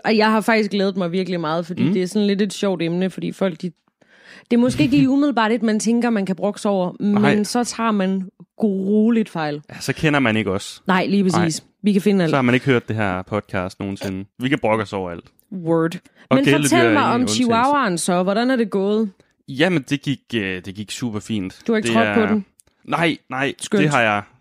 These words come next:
Speaker 2: Altså, jeg har jo
Speaker 1: God
Speaker 2: heldigvis,
Speaker 1: start.
Speaker 2: øh, haft en,
Speaker 1: <laughs>
Speaker 2: en periode, hvor jeg også boede sammen med den. Det er min mors chihuahua.
Speaker 1: Ah.
Speaker 2: Det ved jeg ikke, om jeg lige fik sagt. Ja.
Speaker 1: Kan vi lige få et navn på den?
Speaker 2: Den hedder Chili.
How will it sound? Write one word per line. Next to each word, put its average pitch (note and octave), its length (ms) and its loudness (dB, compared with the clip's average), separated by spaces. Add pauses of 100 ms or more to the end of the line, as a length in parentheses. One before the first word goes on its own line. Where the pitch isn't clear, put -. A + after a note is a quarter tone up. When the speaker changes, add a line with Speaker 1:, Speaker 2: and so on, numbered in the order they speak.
(100)
Speaker 2:
Altså, A#2+ 220 -4
jeg A#2 200 -2
har C3 80 2
jo B2+ 60 4
Speaker 1:
God C3 80 -2
Speaker 2:
heldigvis, G#3+ 220 4
Speaker 1:
start. E3 280 2
Speaker 2:
øh, A2+ 280 0
haft B2 240 -2
en, A#2+ 160 0 (280)
Speaker 1:
<laughs> - 240 -20
Speaker 2:
en B2+ 140 -4
periode, B2+ 420 2
hvor B2+ 120 2
jeg A2+ 100 4
også B2 180 -2
boede D#3 300 0 (120)
sammen A2 240 -4
med G#2 120 -2
den. G2 140 -10 (300)
Det A#2+ 60 0
er A#2 40 2
min A2+ 140 0
mors B2+ 220 2
chihuahua. F#2 480 -4 (380)
Speaker 1:
Ah. F3+ 260 2
Speaker 2:
Det F#3 80 2
ved F3+ 60 4
jeg F3+ 80 2
ikke, F3 100 2
om E3+ 60 0
jeg - 60 -2
lige F#2+ 100 -2
fik F#2 160 -10
sagt. F#2+ 320 -8
Ja. F#2+ 140 -4 (180)
Speaker 1:
Kan G#3 180 2
vi G3+ 100 2
lige A#3 180 2
få A#3 120 -4
et F#3+ 120 -2
navn G3+ 460 2
på F3+ 180 -2
den? F#3 300 -2 (160)
Speaker 2:
Den A2+ 100 -2
hedder A2+ 180 -2
Chili. C#3+ 380 0